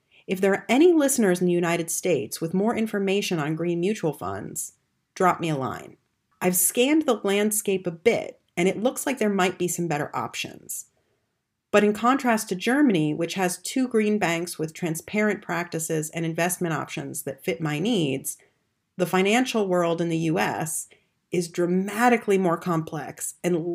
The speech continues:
less obviously interested in low-carbon investments. Get on it, folks! What's giving me hope this week? Last weekend was achtundvierzig Stunden Neukölln, or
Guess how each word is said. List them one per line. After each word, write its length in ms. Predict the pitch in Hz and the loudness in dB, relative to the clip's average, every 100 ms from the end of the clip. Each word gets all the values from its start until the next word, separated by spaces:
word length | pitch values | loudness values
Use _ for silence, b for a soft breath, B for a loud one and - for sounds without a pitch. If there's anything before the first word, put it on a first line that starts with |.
| 180 | -4
less 260 | 202 214 - - | -4 -6 -6 -2
obviously 680 | 165 180 185 165 165 165 | 0 2 2 2 2 -2
interested 680 | 151 160 160 147 107 110 92 - | 0 -2 -4 -8 -8 -10 -12 -6
in 160 | 156 | -4
low-carbon 440 | 143 131 147 120 117 | -2 -4 -6 -6 -6
investments. 760 | 110 67 - - 87 - - _ _ _ _ _ _ _ - 170 | -10 -10 -14 -16 -18 -12 -12 _ _ _ _ _ _ _ -10 2
Get 240 | 196 202 180 | 2 2 4
on 200 | 226 269 | 4 4
it, 140 | - | 0
folks! 720 | - 170 170 165 - - - _ _ _ _ _ _ _ _ _ _ _ _ _ - | 2 4 6 4 0 -10 -10 _ _ _ _ _ _ _ _ _ _ _ _ _ 0
What's 200 | 240 - | 0 4
giving 220 | 226 202 | 2 2
me 100 | 190 | 2
hope 200 | 156 - | 0 -2
this 220 | - - | -8 -8
week? 340 | - - - _ _ _ _ _ - | -12 -18 -20 _ _ _ _ _ -2
Last 340 | 240 330 - | 0 0 0
weekend 560 | 214 208 180 180 185 185 | -2 0 2 2 0 -2
was 400 | 175 165 165 - | 0 2 0 -2
achtundvierzig 640 | 214 220 254 240 202 - 190 | -6 -2 -4 -2 -4 -4 -8
Stunden 380 | - 165 160 156 | -4 -6 -2 -4
Neukölln, 580 | 139 - - 101 131 - - | -4 -8 -12 -12 -18 -20 -12
or 280 | 147 113 | -10 -10